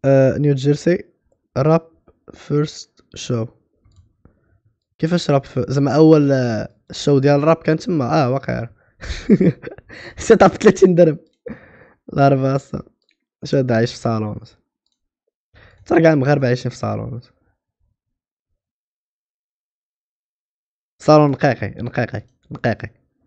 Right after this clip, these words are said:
شي نهار نديرو دراري مامز ريفيل. صوروا لي امكم وريت مواتكم، ما دار اش بان لكم. كان دار واحد ستريمر في ميريكان، واحد قرب، راه كيتسمى عندهم عادي، يعني،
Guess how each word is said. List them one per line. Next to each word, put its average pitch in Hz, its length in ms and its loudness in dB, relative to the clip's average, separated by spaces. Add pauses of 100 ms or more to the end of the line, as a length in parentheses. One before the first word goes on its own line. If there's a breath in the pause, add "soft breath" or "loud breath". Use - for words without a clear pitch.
(420 loud breath)
شي - 140 0
نهار 233 160 8
نديرو 208 180 8
دراري 185 240 6
مامز 175 320 4
ريفيل. 151 440 4 (760)
صوروا 147 300 4
لي 151 140 6
امكم 147 440 2
وريت 135 400 0
مواتكم، 120 600 -2
ما 113 60 -6
دار 107 120 -8
اش 120 160 -6
بان 151 120 2
لكم. 127 240 -4
كان 208 160 4
دار 202 140 6
واحد 170 160 2
ستريمر 160 380 0
في - 140 -10
ميريكان، 143 440 2
واحد 147 220 -6
قرب، 139 420 0 (480 loud breath)
راه 185 60 4
كيتسمى 170 340 2
عندهم 120 220 -2
عادي، 104 240 -4
يعني، 120 400 -4